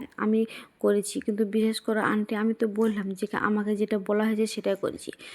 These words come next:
তখন স্বাক্ষর বাবা বলে, "তাই নাকি? তোমাকে ঝিল বলেছে আর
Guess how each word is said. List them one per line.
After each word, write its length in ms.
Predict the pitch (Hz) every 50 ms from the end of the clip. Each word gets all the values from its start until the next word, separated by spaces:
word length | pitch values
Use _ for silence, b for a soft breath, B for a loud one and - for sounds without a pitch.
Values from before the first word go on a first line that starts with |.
| 240 220 B _
তখন 200 | - 214 220 240 233
স্বাক্ষর 380 | - 220 196 190 - - 220 208
বাবা 280 | 208 214 214 214 214 220
বলে, 280 | 202 196 190 180 175 247 254 B B B B B _
"তাই 160 | - 233 233 240
নাকি? 240 | 240 233 226 - 160 - -
তোমাকে 280 | 185 208 214 208 - 226 220
ঝিল 240 | 202 202 208 220 214
বলেছে 380 | 202 196 214 208 208 208 - 220 - - -
আর 140 | - 202